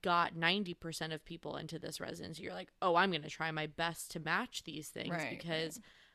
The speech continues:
Speaker 1: like, why would I, I'm gonna really hope that they just like me for me. Like, that's not gonna work. Like, what are the chances? And we've all worked so hard to get here that I think we come here thinking, like, "I just need to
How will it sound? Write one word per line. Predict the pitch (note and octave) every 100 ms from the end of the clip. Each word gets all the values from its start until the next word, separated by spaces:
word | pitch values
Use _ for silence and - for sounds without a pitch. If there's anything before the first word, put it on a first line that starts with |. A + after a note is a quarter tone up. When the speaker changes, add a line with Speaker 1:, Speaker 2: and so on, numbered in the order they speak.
| _ _ _ -
Speaker 1:
like, | F3+
why | E3 F3 E3+ F3+
would | F3
I, | E3 D#3+ D#3+ D#3+ - _ _ _ -
I'm | C#4+ F#4+
gonna | B3+
really | G3 A3+ A3+
hope | F#3+ A#3 G#3+
that | F3 F3
they | F#3
just | F3+ E3
like | F3+ F3+ G3
me | F3+
for | - D#3
me. | F3 F3 -
Like, | F#3+ -
that's | G#3+ A3+ A#3
not | A3+ A3
gonna | G#3+ G3+
work. | G3 B3 F#3+ - -
Like, | F3+
what | G3+ F#3+
are | G3
the | G3
chances? | - A3+ G#3+ G3 D#3+ D#3+
And | F3 - - - -
we've | A3
all | - G#3+ F#3+
worked | G3 -
so | - - B3 B3 A#3+
hard | G#3 A3 A3
to | F#3+
get | E3+ G3+
here | - E3+ E3 D#3+
that | D#3+ D#3+ - _ _ _ - - - -
I | G#3+
think | G#3+ G#3
we | G3 F#3
come | G3+ G3+
here | G#3 F#3 F#3
thinking, | G3 G#3 F#3+ F3 E3
like, | D#3+ E3+ - - - - - - _ - -
"I | F3+ F3+
just | F#3 F3+ G3
need | F3+ F3+
to | - F#3 F#3 F3 F3